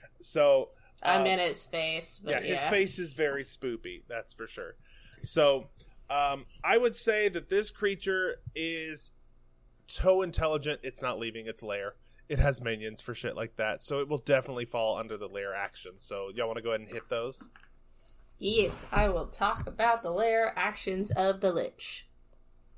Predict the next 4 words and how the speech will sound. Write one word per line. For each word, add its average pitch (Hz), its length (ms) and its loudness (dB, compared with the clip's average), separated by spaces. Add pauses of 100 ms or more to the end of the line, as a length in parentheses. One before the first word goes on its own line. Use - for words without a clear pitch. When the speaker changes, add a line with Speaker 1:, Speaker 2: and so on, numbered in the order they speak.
(1160)
Speaker 2:
A 214 80 6
Lich 226 460 4
often 233 420 4
hunt, 226 280 2